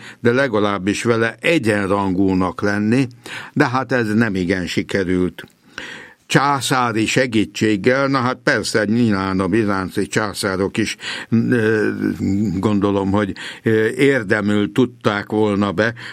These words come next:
hogyha ott van a lelki középpont, és a császári segítséggel aztán a bizánci patriárka szépen, ö, módosan ala-, a s-,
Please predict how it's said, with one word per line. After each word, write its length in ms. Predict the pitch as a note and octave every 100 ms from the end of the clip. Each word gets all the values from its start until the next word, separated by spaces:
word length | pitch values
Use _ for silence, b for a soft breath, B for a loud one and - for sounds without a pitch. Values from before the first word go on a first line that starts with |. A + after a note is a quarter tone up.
| B
hogyha 400 | A2 G2+ G#2 G#2+
ott 240 | D3+ B2
van 200 | F#2 A2+
a 100 | G2+
lelki 480 | G2+ G2+ G2+ - A#2+
középpont, 920 | B2 A#2 A#2 A2 - C#3 C#3+ C#3+ - - _ _ _ _ _ _ _ _ _ - B B B
és 240 | C3 -
a 100 | C3
császári 680 | B2 D3 D3 - A2+ G#2 F#2
segítséggel 880 | C3+ C3 C3+ B2 - C3 A#2 B2 B2
aztán 500 | A#2+ - B2 A2+ G#2 B B B
a 160 | A2+
bizánci 600 | G#2+ E3+ D3+ A#2 A2 -
patriárka 880 | G#2+ - C#3 - C#3 C3+ C3 A#2 C3
szépen, 640 | A2+ C#3+ B2+ B2 A2+ G#2+ - B B
ö, 280 | A#2 A2+ A2
módosan 840 | G#2 C3 A#2+ A2+ G2 A#2 A#2+ A#2+ A#2+ B B
ala-, 340 | C3 B2 G#2 A#2 - A#2+
a 180 | A#2+
s-, 140 | -